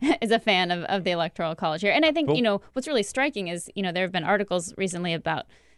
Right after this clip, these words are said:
Speaker 2: you know, with Republicans just talking frankly, like, you know, "We don't expect to win the popular vote in twenty twenty or maybe ever again, but as long as we have the Electoral College, we can keep winning." I mean, they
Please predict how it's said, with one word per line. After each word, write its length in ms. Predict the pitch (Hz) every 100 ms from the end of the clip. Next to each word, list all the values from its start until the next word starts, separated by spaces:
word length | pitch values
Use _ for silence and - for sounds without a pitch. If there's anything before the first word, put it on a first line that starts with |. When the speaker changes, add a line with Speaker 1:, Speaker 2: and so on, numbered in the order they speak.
| _ -
Speaker 2:
you 80 | 208
know, 60 |
with 120 | 165 180
Republicans 580 | 185 - 277 277 165 -
just 180 | -
talking 320 | - 220 180 151
frankly, 400 | 208 233 156 147
like, 220 | 151 -
you 60 | -
know, 120 | 156
"We 160 | 190 202
don't 180 | 208 190
expect 340 | 170 - - -
to 60 |
win 120 | 170
the 80 | 160
popular 360 | - - - -
vote 180 | - -
in 60 |
twenty 240 | - - -
twenty 300 | 196 - - - _ -
or 60 | 277
maybe 320 | 233 226 233
ever 200 | 214 226
again, 380 | 214 254 196 - - _ _ _ -
but 280 | 240 180 - - - - - -
as 80 | 180
long 160 | 214 226
as 60 |
we 80 | 202
have 140 | 220 196
the 40 |
Electoral 380 | 190 190 - 208
College, 500 | 190 277 180 185 202 -
we 100 | 185
can 160 | 175 190
keep 240 | - 208
winning." 360 | 294 254 - -
I 40 | 233
mean, 140 | 233
they 120 | 226